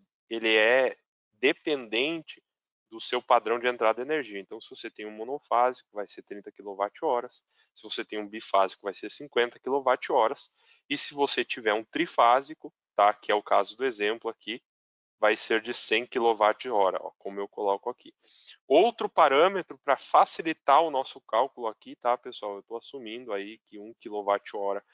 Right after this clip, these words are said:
é igual a um real, tá, pra determinar o custo da disponibilidade, tá? Eu estou assumindo também aqui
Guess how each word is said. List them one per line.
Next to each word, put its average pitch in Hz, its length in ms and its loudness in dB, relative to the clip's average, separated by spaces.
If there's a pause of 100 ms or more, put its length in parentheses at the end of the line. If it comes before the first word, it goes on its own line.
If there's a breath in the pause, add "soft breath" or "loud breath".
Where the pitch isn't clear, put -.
(180 soft breath)
é 104 80 0
igual 107 400 6
a - 40 0 (100)
um 139 160 -6
real, 135 440 2 (220)
tá, 104 160 4
pra 104 180 0
determinar 107 800 0 (260)
o 120 160 -10 (140)
custo - 480 -6
da 120 280 6
disponibilidade, 120 1080 -2 (480 soft breath)
tá? 98 220 2
Eu 113 180 -6
estou 139 520 -4
assumindo 135 960 0
também 104 360 -8
aqui 104 400 -10